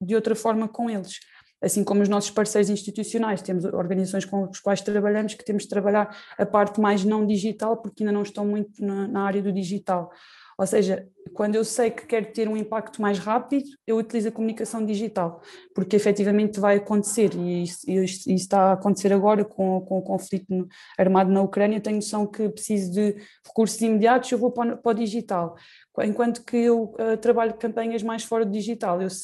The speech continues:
eu acabo por sentir o, os efeitos dessas campanhas mais tarde, porque é algo que demora mais tempo e, a ser trabalhado e que a mensagem demora mais tempo a chegar, e então os recursos demoram mais tempo a chegar também.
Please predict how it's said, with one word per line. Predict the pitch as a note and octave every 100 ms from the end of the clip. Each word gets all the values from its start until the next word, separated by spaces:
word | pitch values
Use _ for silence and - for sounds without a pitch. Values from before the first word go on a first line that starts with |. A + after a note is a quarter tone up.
| - -
eu | G#3
acabo | G#3 A3+ A3
por | A3
sentir | - A3 G#3+ G#3+ - - - -
o, | F#3+ G3
os | G3
efeitos | G3+ G#3 G#3+ G3+
dessas | G3 G#3 -
campanhas | A3 G#3+ A3+ A#3 A#3+ A#3 D#4+
mais | A3 A3+ A3+
tarde, | - A3 G3 -
porque | G3 F#3+ G3
é |
algo | G3 G3
que | -
demora | G3 G3 G3+
mais | G3+ G3+ -
tempo | - A3 G#3+ G#3
e, | G#3 G#3
a | G3+ -
ser | - G#3
trabalhado | G#3 G3+ G3+ G#3 A3
e | G#3+
que | G#3+
a |
mensagem | G#3+ G#3 G#3 F#3 F#3 - - -
demora | G3+ G3+
mais | G3+ G3+
tempo | - G3+ G#3+
a | G#3+
chegar, | - G#3 A3
e | A3+
então | G#3+ A3
os | -
recursos | - A3+ -
demoram | A3 G#3+ G#3+
mais | G#3+ G#3
tempo | - G#3+ G#3
a |
chegar | G#3+ - G3+ F3
também. | F#3+ F#3 F3